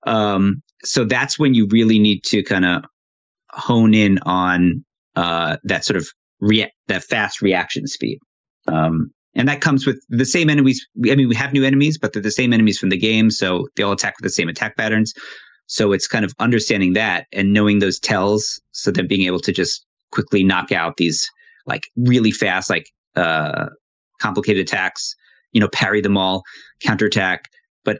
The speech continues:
just at a faster response time. Because if you don't do it in time, you'll miss that attack or you miss that window, basically.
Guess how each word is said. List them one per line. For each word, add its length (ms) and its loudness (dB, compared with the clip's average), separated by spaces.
just 280 -2
at 100 -2
a 60 -2
faster 760 -2
response 480 -2
time. 220 -4
Because 200 -2
if 100 -2
you 60 2
don't 180 2
do 100 2
it 100 4
in 100 4
time, 460 0
you'll 180 2
miss 260 0
that 140 -2
attack 420 -4
or 60 -2
you 120 2
miss 140 -2
that 140 -4
window, 380 -2
basically. 360 -12